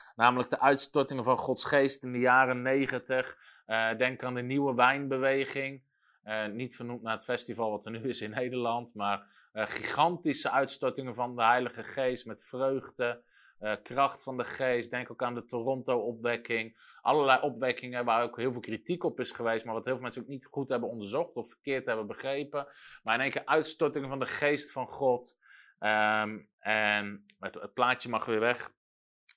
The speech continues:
Maar, eh, dus dit is even een tijdlijn wat ik denk wat heel mooi samenvat even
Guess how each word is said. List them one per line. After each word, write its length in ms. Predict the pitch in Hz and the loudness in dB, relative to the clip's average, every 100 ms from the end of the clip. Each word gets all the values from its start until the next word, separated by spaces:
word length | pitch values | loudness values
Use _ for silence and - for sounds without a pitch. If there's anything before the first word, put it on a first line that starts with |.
| _ | _
Maar, 680 | 214 220 220 214 - - - | 4 8 8 8 0 -20 -10
eh, 240 | - 156 113 | 2 6 6
dus 140 | 131 | 6
dit 120 | 208 | 6
is 60 | 196 | 8
even 260 | 190 160 160 | 10 10 6
een 140 | 127 | 6
tijdlijn 460 | 165 180 151 139 139 | 8 8 10 8 8
wat 100 | 135 | 4
ik 100 | 123 | 6
denk 200 | 170 165 | 4 4
wat 140 | 120 | 2
heel 280 | 123 190 214 | 12 12 12
mooi 180 | 196 160 | 8 4
samenvat 680 | - 165 165 139 131 127 | 4 2 2 4 4 4
even 300 | 139 143 135 | 2 2 0